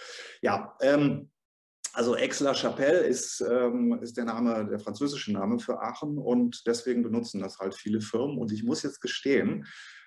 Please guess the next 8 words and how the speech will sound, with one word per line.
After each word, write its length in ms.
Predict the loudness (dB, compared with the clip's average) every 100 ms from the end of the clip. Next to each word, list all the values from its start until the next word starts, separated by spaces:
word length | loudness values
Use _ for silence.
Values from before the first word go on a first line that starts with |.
| _ -2
auf 200 | -2 2
der, 180 | 2 2
bei 160 | 0 0
der 120 | 2
Namenssuche 800 | 2 0 -2 0 -2 -2 -4 -4
hab 240 | -6 -6
ich 400 | -2 -2 -4 -10 -8
gedacht, 500 | 0 0 0 -8